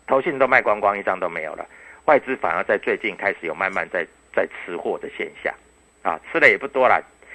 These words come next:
几千张而已啦，啊，但是好公司啊，这个是一定会买的。那I C设计，你就要往这个方向去做思考，啊，那今年来说哈，I C设计不会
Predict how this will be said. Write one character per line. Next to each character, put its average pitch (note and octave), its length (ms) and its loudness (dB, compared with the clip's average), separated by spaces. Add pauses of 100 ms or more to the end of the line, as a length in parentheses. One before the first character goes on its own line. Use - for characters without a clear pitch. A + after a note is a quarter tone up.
(200)
几 G2 80 -8
千 A#2 200 2
张 A2+ 160 6
而 F#2+ 160 -2
已 D2+ 100 -8
啦， - 140 -8 (400)
啊， E2+ 220 -2 (380)
但 E3+ 160 2
是 E3+ 80 4
好 F#2+ 200 0
公 A#2 260 0
司 A#2 220 -6 (240)
啊， F2 320 2
这 - 60 -4
个 F#2+ 160 -4 (160)
是 A#2 80 -6
一 G2 80 -8
定 G2+ 160 -6
会 F2+ 160 -6
买 G1+ 220 -12
的。 - 120 -18 (720)
那 - 120 6
I F3 180 6
C F#3 240 -8
设 D#3+ 140 6
计， C3 320 -4
你 F2 100 -14
就 A#2 100 2
要 A2 60 6
往 D2+ 180 0
这 - 80 -8
个 E2+ 120 -4
方 F2 180 -2
向 E2 160 -8
去 D#2+ 100 -10
做 D2+ 160 -8 (140)
思 C#2 140 -16
考， - 180 -10 (720)
啊， D#2 240 2 (320)
那 D3 320 6
今 E3+ 240 -2
年 B2+ 160 2
来 F#2+ 180 2
说 G#2 240 -2
哈 F#2 220 0
，I B2+ 140 2
C G#2+ 160 -6
设 C#3 160 -4
计 A2+ 160 -8
不 - 180 -12
会 B2 140 0